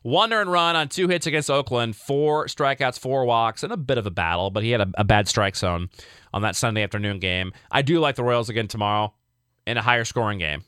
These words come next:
I, I think you're gonna see Baltimore put some runs on the board. Not that that's really that bold of a prediction. Six five Royals, five four Royals,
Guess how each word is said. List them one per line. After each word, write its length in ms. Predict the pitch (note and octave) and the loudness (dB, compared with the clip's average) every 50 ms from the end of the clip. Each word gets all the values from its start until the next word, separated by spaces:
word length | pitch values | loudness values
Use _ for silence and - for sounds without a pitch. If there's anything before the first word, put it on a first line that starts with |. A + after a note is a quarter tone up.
| _ _ - | _ _ -4
I, 260 | - G#2+ F#2+ E2 A2 | -2 0 2 2 0
I 40 | A2+ | 0
think 200 | - B2+ B2 G#2+ | 0 -2 -6 -4
you're 120 | A#2 A#2 G#2+ | -4 -4 -2
gonna 180 | A#2+ A2+ A2 | -2 -2 -2
see 340 | - - A2+ A2 G#2+ G#2 - _ _ _ _ _ _ - | -2 -4 -4 -2 -4 -4 -6 _ _ _ _ _ _ -2
Baltimore 400 | A#2 A#2+ C3 B2+ - A#2+ A#2 A#2 | 0 0 0 0 0 -2 -2 -2
put 100 | - A#2 | -2 -2
some 160 | - A2+ G#2 | -4 -2 -2
runs 160 | G#2 G2+ F#2+ F#2 | -2 -2 -2 -4
on 40 | |
the 60 | F2+ E2 | -6 -6
board. 260 | E2+ F2 F2 F#2 F#2 _ _ _ _ _ _ _ _ _ _ _ - | -4 -4 -4 -4 -6 _ _ _ _ _ _ _ _ _ _ _ -8
Not 140 | G2 F2+ F2 | -8 -8 -6
that 80 | F#2+ | -4
that's 240 | F2+ G2 G2 - - | -4 -2 -2 -2 0
really 180 | G2 F#2+ G2+ F#2+ | 2 2 4 4
that 160 | F#2 F2+ E2+ | 2 2 4
bold 220 | G2 G2+ G#2 F#2+ | 4 4 4 2
of 60 | G2 | 2
a 20 | E2 | 2
prediction. 440 | G2 F#2+ G#2+ G2+ - - E2+ E2+ - _ _ _ _ _ _ _ _ _ _ _ _ _ _ _ _ _ _ _ _ _ _ _ _ _ _ _ _ _ _ _ - | 2 2 2 0 0 -4 -10 -10 -10 _ _ _ _ _ _ _ _ _ _ _ _ _ _ _ _ _ _ _ _ _ _ _ _ _ _ _ _ _ _ _ -10
Six 240 | - - D3 - - | -4 -2 -2 -2 2
five 280 | - C#3+ C3+ C#3 C#3 B2+ | 4 4 4 4 4 2
Royals, 420 | B2+ C3 C3 C3 C3 C3 B2+ - | 2 2 4 4 2 2 0 0
five 240 | - C#3+ C3+ C3 B2 | 0 2 2 2 0
four 240 | - C3 B2 B2 A#2 | -2 -2 0 0 2
Royals, 600 | A2+ A2 A2+ A2+ A2+ A2+ A2+ A2+ A2+ A2 - - | 2 2 2 2 2 2 2 0 -2 -4 -8 -14